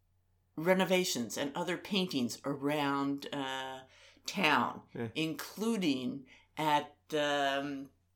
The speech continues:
Speaker 1: including the famous, uh, Masa-, Masaccio Trinity, okay, in Santa Maria della Grazia, and no, Santa Maria Novella, uh, uh, over by the train station.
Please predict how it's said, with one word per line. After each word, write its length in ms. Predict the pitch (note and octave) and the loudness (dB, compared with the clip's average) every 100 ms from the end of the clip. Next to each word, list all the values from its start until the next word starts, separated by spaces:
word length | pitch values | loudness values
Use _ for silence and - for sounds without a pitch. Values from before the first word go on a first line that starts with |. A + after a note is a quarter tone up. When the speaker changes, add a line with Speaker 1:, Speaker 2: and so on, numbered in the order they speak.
| _ _ - F#3+ - | _ _ -8 -8 -4
Speaker 1:
including 460 | E3+ - G3+ F#3+ D#3+ | -6 -2 -2 0 0
the 80 | |
famous, 580 | D3+ F3+ D#3+ D3+ D3 - | 0 0 2 2 0 0
uh, 380 | D#3+ C#3+ C#3 C3+ - - | 2 4 2 -2 -8 -6
Masa-, 680 | C#3+ D3 D3 C#3+ G#3+ F#3 - - | -2 0 2 2 2 2 0 -6
Masaccio 840 | C#3 C#3+ - - - - B2 A#2 - - - | -4 -2 0 0 0 -2 0 -2 -4 -16 -10
Trinity, 880 | - - A#3+ A3 - C#3+ G#2 - - _ - | -6 2 4 4 2 -2 -2 -6 -14 _ -10
okay, 380 | C#3 C3 B2+ - - - | -2 0 0 -4 -18 -12
in 100 | B2+ | -6
Santa 340 | C#3+ E3 D#3 D#3 | 0 2 2 0
Maria 520 | D#3 D3+ C#3 C3 C3 - | 0 2 4 4 4 2
della 220 | C3 C3+ | -2 -2
Grazia, 580 | C3 E3+ F3+ - C#3+ - - - - - | 2 2 4 0 -2 -4 -12 -20 -18 -4
and 540 | E3+ E3+ E3+ E3+ - - _ _ _ _ _ _ _ _ _ _ _ _ | 2 4 4 0 -4 -14 _ _ _ _ _ _ _ _ _ _ _ _
no, 220 | F3 C#3+ G#2+ - | -2 -2 -4 -8
Santa 320 | - G3+ F3 | -2 0 0
Maria 280 | F#3 D#3 D3 | 2 4 4
Novella, 500 | C#3+ C3+ C3 G#2+ - - _ - | 4 4 2 0 -2 -12 _ -8
uh, 400 | B2 B2+ C3 C3 - - _ _ - | -4 0 0 0 -4 -16 _ _ -6
uh, 240 | C#3+ C#3 D3 | -2 -2 0
over 200 | A#3+ C4 | -2 2
by 120 | A#3 | 2
the 80 | G3 | 2
train 320 | - E3+ D#3+ | 2 0 0
station. 520 | C#3+ - G#2 - - | -2 -4 -6 -6 -10